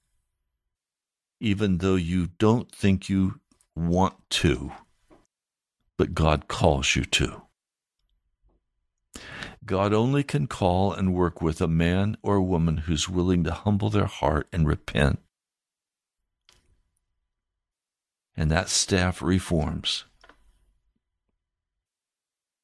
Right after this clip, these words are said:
So that's the first sign. The second sign was putting your hand in the cloak, bringing it out, and showing the full ugliness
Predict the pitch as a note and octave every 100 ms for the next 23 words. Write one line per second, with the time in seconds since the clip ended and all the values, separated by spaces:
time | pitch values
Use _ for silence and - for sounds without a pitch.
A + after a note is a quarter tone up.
0 | - _ - _ _ _ _ _ _ _
1 | _ - A#2+ G#2 B2 - B2+ A2+ - D3
2 | B2+ - A2 D#2+ D2+ D#2 A2 G2+ - C#3+
3 | D3 E3 A#2 - F#2+ D2+ D#2+ F2+ - _
4 | _ _ _ _ _ _ - - _ -
5 | - - - _ _ - G2 - C#3 C3+
6 | C3+ A2+ A#2 A#2+ A#2+ B2 A2+ A#2 - F#2
7 | F#2+ - _ _ _ _ _ _ _ _
8 | _ _ _ A2 A#2+ C3+ D3 C3+ A#2+ F#2
9 | F#2 G#2 - _ - G#2 G2+ - C3 C3+
10 | C#3+ C3+ A2+ G2+ - D3 D3+ D#3+ - -
11 | C#3 A2 G#2+ F2 F2+ G2